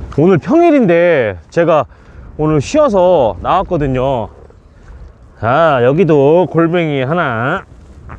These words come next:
아유, 너무 작다. 어우, 손가락이 너무 시렵네요. 장갑 하나 낄 걸.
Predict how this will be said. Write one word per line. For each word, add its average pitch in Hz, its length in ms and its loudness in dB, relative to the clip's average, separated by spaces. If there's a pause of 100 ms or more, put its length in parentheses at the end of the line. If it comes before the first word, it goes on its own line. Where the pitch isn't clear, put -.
(280)
아유, 269 420 2 (140)
너무 156 220 0
작다. 185 560 -2 (1300)
어우, 151 360 2
손가락이 214 520 0
너무 143 200 2
시렵네요. 147 420 0
장갑 156 320 -2
하나 147 160 -2
낄 233 200 -2
걸. 117 440 0